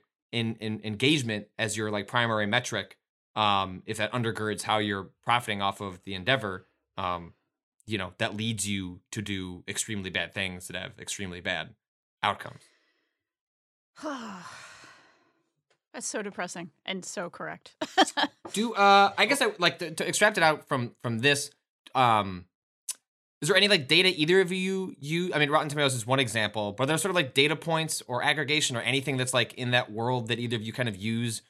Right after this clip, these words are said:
Speaker 1: when you're trying to sort through just s-, stuff, you know what I mean? Like, uh, for, like, one example is, like, it's not an aggregation necessarily, but, like,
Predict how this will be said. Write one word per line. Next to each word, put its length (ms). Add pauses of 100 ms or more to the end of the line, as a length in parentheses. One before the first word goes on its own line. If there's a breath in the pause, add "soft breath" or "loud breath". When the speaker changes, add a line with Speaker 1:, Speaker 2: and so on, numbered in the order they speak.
(200)
Speaker 1:
when 80
you're 80
trying 180
to 60
sort 300
through 480 (680)
just 240 (240)
s-, 420
stuff, 600
you 120
know 80
what 80
I 40
mean? 180
Like, 180
uh, 80
for, 200
like, 180
one 120
example 360
is, 60
like, 180 (120)
it's 140
not 120
an 40
aggregation 580
necessarily, 500
but, 120
like, 240